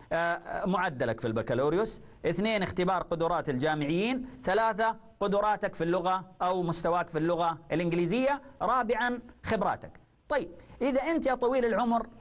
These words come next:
باني أنك، آه، تقبل وتدخل هذا العام، ما دخلت، أنت ما دخلت، هل هذا يعني أنه لم تتحقق الخطة؟ لا، أنت خطوت خطوة، قدرات الجامعيين جيد عندك، واللغة الإنجليزية جيدة،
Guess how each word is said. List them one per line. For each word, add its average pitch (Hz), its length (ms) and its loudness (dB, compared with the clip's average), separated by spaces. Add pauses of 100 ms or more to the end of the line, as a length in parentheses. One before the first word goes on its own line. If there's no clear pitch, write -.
باني 254 640 2 (300)
أنك، 240 440 0 (360)
آه، 180 340 2 (140)
تقبل 302 600 -2 (100)
وتدخل 285 720 0
هذا 240 260 2
العام، 160 300 -2
ما 359 160 2
دخلت، 220 520 -4 (440)
أنت 254 160 0
ما 339 140 2
دخلت، 208 340 -2 (280)
هل 285 180 0
هذا 240 340 2
يعني 202 520 0 (340)
أنه 226 280 2
لم 294 180 0
تتحقق 269 520 0
الخطة؟ 254 420 -2 (480)
لا، 311 300 2 (120)
أنت 330 200 0
خطوت 330 400 0
خطوة، 302 400 -2 (260)
قدرات 262 380 0
الجامعيين 262 520 2
جيد 269 300 2
عندك، 294 380 0 (260)
واللغة 247 300 2
الإنجليزية 269 540 2
جيدة، 285 500 2